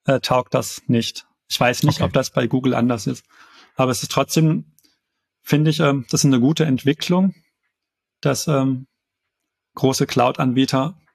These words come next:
Speaker 1: jetzt solche Reports oder Dashboards überhaupt anbieten.
Speaker 2: Mhm. Sehr cool. Okay, dann, dann würde ich sagen, dann lass uns doch jetzt mal irgendwie versuchen, ein, äh, ein Fazit daraus zu ziehen aus dem, äh, was wir heute besprochen haben.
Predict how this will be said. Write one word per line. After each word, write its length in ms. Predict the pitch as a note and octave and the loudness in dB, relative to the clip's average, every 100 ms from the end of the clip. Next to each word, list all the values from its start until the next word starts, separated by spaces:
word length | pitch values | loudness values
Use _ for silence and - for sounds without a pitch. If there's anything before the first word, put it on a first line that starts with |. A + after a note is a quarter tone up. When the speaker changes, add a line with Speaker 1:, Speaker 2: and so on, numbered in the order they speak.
| _ _ _ - | _ _ _ -6
Speaker 1:
jetzt 160 | B2+ | -4
solche 280 | C#3 B2 C3 | -2 -2 -2
Reports 500 | B2 - B2 B2 - | -2 -2 -2 -2 -4
oder 120 | B2+ | -4
Dashboards 520 | A#2+ B2 - - C3 | -2 -4 -6 -10 -8
überhaupt 380 | C#3 B2+ A#2+ - | -4 -2 -2 -2
anbieten. 520 | A#2+ A2+ A#2 A#2 A#2 - _ _ _ _ _ _ _ - | -2 0 -2 -4 -8 -10 _ _ _ _ _ _ _ 0
Speaker 2:
Mhm. 280 | A#2 D3+ - _ _ _ _ _ _ _ _ _ _ _ _ _ _ _ - _ _ | 0 0 -6 _ _ _ _ _ _ _ _ _ _ _ _ _ _ _ -20 _ _
Sehr 180 | - A2+ - | -14 -10 -4
cool. 240 | G#2+ A2 - - - - - | -4 -4 -12 -20 -20 -12 -6
Okay, 340 | - G#3+ E2 - - | -2 -2 -2 -8 -4
dann, 200 | C#3 C3+ | -2 0
dann 160 | D3+ E3 | 0 0
würde 80 | |
ich 80 | F#3+ | 0
sagen, 300 | - F#3 F#3 - - | -2 0 -2 -4 -4
dann 200 | C#3+ - | -4 -2
lass 160 | D#3+ F3+ | -2 0
uns 100 | F3+ | 0
doch 100 | E3 | 0
jetzt 160 | D#3+ | 0
mal 200 | - C#3+ | 0 0
irgendwie 360 | G2+ C3+ B2+ B2 - | 0 0 0 -2 -4
versuchen, 460 | - B2 B2 B2 | -4 -2 0 0
ein, 400 | - G2+ G#2 G#2+ - - | 0 0 2 0 -4 -4
äh, 60 | |
ein 340 | G#2 G#2 F#2 G#2+ | -2 0 0 -4
Fazit 420 | - A#2 - F3 | -2 -2 -2 -4
daraus 260 | F3 - - | -2 -2 -2
zu 100 | E3+ | -4
ziehen 260 | - F3+ | -2 -2
aus 120 | F3 | -2
dem, 300 | - D#3 D#3 | -2 0 0
äh, 160 | D#3+ D3 | 0 -2
was 180 | D3+ - | -2 0
wir 60 | |
heute 160 | C#3+ D3+ | -2 -2
besprochen 540 | C3 - C#3 - C#3+ | -4 -4 -4 -2 0
haben. 360 | C3+ C#3 C3+ C3+ | 0 0 0 -2